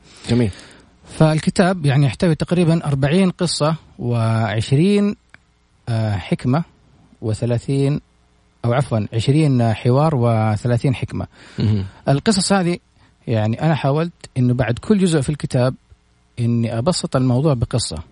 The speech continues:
Speaker 1: مم.
Speaker 2: يعني نفس طريقة اللي هو
Speaker 1: القرآن.
Speaker 2: القرآن.
Speaker 1: مم. فقصص القصص.
Speaker 2: فقصص القصص. يعني القرآن، يعني لو، يعني زي ما قالوا ال-، المشايخ، أظن الشافعي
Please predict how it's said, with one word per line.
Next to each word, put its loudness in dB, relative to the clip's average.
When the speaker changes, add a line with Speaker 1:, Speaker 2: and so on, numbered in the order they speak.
Speaker 1:
مم. -2
Speaker 2:
يعني 2
نفس 2
طريقة -2
اللي 0
هو 0
Speaker 1:
القرآن. -2
Speaker 2:
القرآن. -2
Speaker 1:
مم. -4
فقصص -2
القصص. -4
Speaker 2:
فقصص -8
القصص. -4
يعني 2
القرآن، 0
يعني 0
لو، -2
يعني -2
زي 0
ما 2
قالوا 0
ال-، -6
المشايخ، 4
أظن 2
الشافعي 0